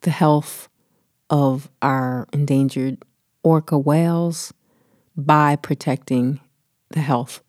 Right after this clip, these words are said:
of the Salish Sea. One of the things that made the call so special was I needed people who could answer and know if they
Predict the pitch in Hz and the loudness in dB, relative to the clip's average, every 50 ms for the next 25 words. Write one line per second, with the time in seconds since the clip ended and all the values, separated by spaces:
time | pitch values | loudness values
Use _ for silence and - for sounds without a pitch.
0 | _ _ _ _ _ _ _ _ _ - - 135 127 135 135 131 127 - - 110 | _ _ _ _ _ _ _ _ _ -4 -4 -2 -2 -2 -6 -6 -8 -8 -8 -8
1 | 101 - - 117 - - - - - 113 110 - - - _ _ _ _ _ _ | -8 -8 -10 -10 -10 -12 -12 -10 -8 -8 -10 -10 -12 -18 _ _ _ _ _ _
2 | _ _ _ _ _ _ - _ _ _ _ _ _ _ _ _ _ _ _ _ | _ _ _ _ _ _ -20 _ _ _ _ _ _ _ _ _ _ _ _ _
3 | _ - 170 180 185 190 185 175 180 175 160 165 - - - - 190 180 175 175 | _ 2 4 6 6 6 6 6 6 4 4 2 -2 -8 0 2 4 6 6 6
4 | 170 170 165 - - - - - 160 - 175 165 160 156 156 - - _ _ _ | 4 2 0 -4 -10 -12 -16 -14 -6 0 2 2 2 2 0 -4 -6 _ _ _
5 | _ _ - - 165 156 160 175 175 165 151 165 143 - - - 180 165 160 156 | _ _ -4 2 4 6 6 6 6 4 4 2 0 0 0 0 2 2 4 2
6 | 147 151 151 - - 185 202 196 - - - 160 160 - - - 147 143 139 156 | 2 0 0 2 2 2 2 2 0 2 2 2 2 2 0 -2 -2 -2 -2 -4
7 | 160 _ _ _ _ _ _ _ _ _ _ _ - - 165 151 175 175 175 170 | -6 _ _ _ _ _ _ _ _ _ _ _ 0 2 4 6 6 6 6 6
8 | 175 180 196 208 214 214 214 202 208 - - 180 165 170 165 165 165 160 147 170 | 8 8 8 8 8 6 4 2 0 0 0 0 2 4 2 2 2 4 4 2
9 | 156 - - - 156 - - - - 160 170 170 170 156 - - 165 151 143 143 | 0 2 2 0 0 0 0 0 4 4 6 6 4 2 0 0 0 2 2 0
10 | 143 - _ - 147 147 147 151 147 147 143 143 139 139 135 135 143 - _ _ | -2 -4 _ -2 0 2 2 4 2 2 2 2 2 2 0 0 -4 -6 _ _
11 | _ _ _ _ _ - 165 170 170 - - 170 160 160 160 156 156 151 156 | _ _ _ _ _ 4 4 4 4 2 2 4 6 6 6 4 4 2 -2